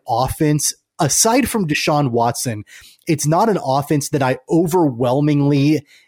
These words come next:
am thinking, "Wow, you know, the Chiefs are gonna have a lot on their hands." And, and I may, I might be proven wrong, um, you know, but at the same time, it's not, um, it's not as dynamic or dangerous as I think when you look at their names, you're like, "Oh man, like, I know these names."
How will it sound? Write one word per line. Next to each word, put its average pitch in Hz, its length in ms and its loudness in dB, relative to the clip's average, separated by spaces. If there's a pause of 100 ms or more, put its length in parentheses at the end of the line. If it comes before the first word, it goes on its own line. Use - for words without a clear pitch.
am 143 160 0
thinking, 131 500 0
"Wow, 117 480 0 (280)
you 131 80 -6
know, 120 120 -4
the 113 100 -8
Chiefs 139 340 -2
are 131 80 -4
gonna 123 160 -4
have 127 160 -2
a 117 60 -2
lot 123 260 0
on 123 80 -2
their 113 120 -6
hands." 113 400 -4
And, 143 100 0
and 156 160 0
I 175 100 2
may, 208 160 0
I 151 140 -2
might 185 160 0
be 185 100 -4
proven 170 340 -2
wrong, 131 420 0 (340)
um, 131 480 -2
you 147 120 2
know, 139 140 2
but 139 120 0
at 143 100 0
the 135 80 0
same 139 260 0
time, 135 260 0
it's 127 160 -2
not, 143 420 0
um, 123 360 0 (400)
it's 143 160 -4
not 151 240 2
as 139 140 2
dynamic 135 560 0
or 117 100 -2
dangerous 123 500 -2
as 135 100 -2
I 131 100 0
think 151 240 -4
when 147 220 0
you 139 120 2
look 190 180 0
at 156 100 -2
their 127 140 -2
names, 135 380 0
you're 147 80 2
like, 131 200 -2
"Oh 160 120 2
man, 135 280 0
like, 120 120 -2
I 135 120 0
know 135 200 2
these 123 240 -2
names." 110 380 -10